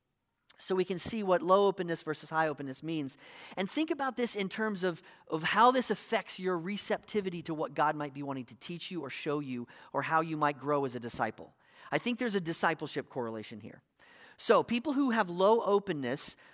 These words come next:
uh, tend to be more dogmatic. Uh, people who have high openness are more open to considering new ideas and thinking about the world in new ways.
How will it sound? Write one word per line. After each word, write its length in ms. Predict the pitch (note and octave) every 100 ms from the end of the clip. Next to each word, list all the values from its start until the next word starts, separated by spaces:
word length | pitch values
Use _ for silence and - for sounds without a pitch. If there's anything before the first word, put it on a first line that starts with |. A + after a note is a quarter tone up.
| -
uh, 120 | - D#3
tend 280 | - A#3+
to 80 | A#3
be 100 | A#3+
more 220 | G#3 G3+
dogmatic. 640 | E3 D3+ C3+ C3 C3 G#3+ F4 - - _ - -
Uh, 200 | - D3+
people 260 | F3+ A#3+ G#3+
who 140 | A3
have 120 | F#3+
high 320 | - G#3 A#3+
openness 480 | A3 E3+ E3+ D#3 F3
are 60 | F#3+
more 280 | F#3 F#3+ -
open 400 | F3+ F#3+ G#3 G3+ - -
to 100 | -
considering 680 | G3 G3 - G#3 F#3 F#3+ F#3
new 200 | F3 G3
ideas 720 | F#3 F3+ F#3 G#3 E3 - - -
and 120 | C#3+
thinking 300 | F#3+ F3 F3+
about 220 | D#3+ D#3
the 60 | E3
world 320 | C#3 C#3+ C#3
in 120 | C3+
new 140 | B2+
ways. 460 | B2 A#2+ F#2+ E2+ -